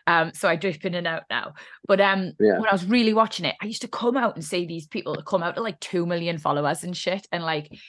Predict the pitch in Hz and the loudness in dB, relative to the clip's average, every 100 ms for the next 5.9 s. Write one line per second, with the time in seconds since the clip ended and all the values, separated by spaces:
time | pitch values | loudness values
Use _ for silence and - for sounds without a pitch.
0 | - - 160 151 196 180 175 165 180 165 | -6 -2 0 4 2 2 -2 -6 2 4
1 | 170 175 - - 175 160 - _ - 170 | 4 2 -10 -4 -4 -4 -8 _ -2 -2
2 | 170 175 170 147 160 160 151 143 147 147 | -2 -6 -6 -2 -2 -2 -6 -4 -2 -2
3 | - - - - 311 320 - 349 381 - | -4 -14 -2 2 6 4 4 4 6 6
4 | - 269 226 - - - 220 247 - 254 | 6 4 2 -8 -18 -8 0 2 2 2
5 | 254 233 233 208 - 180 147 147 | 0 0 0 0 0 0 0 -4